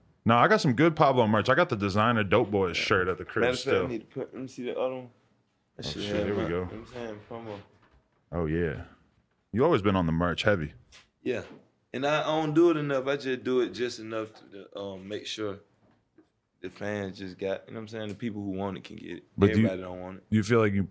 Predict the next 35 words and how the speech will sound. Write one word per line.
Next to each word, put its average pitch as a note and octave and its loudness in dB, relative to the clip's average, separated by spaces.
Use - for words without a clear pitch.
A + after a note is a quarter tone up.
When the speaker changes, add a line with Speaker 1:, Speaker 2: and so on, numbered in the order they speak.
Speaker 1:
could G#2 0
potentially F#2+ 0
have E2 -2
a, F2+ -2
a E2 -2
future F2+ 0
as D#2+ -2
a, D#2 -4
some F#2 -2
sort F2+ 2
of D#2+ -2
designer? F2 0
Could F#2 -4
you F#2 0
be G2+ 4
Speaker 2:
I G2+ 4
Speaker 1:
like G#2 4
a G2+ 4
Speaker 2:
think E2+ 2
I'm F#2+ 6
Speaker 1:
Virgil? A#2 2
Speaker 2:
I A#2 0
think A2+ -2
I'm G#2 -2
a F#2 -2
Virgil. A2 0
I G2+ 0
think G2 -4
I'm F#2 -4
Ice A2 0
Cube. G2+ 0
I - -2
think F#2 -4
I'm F2+ -4
goddamn, E2+ -4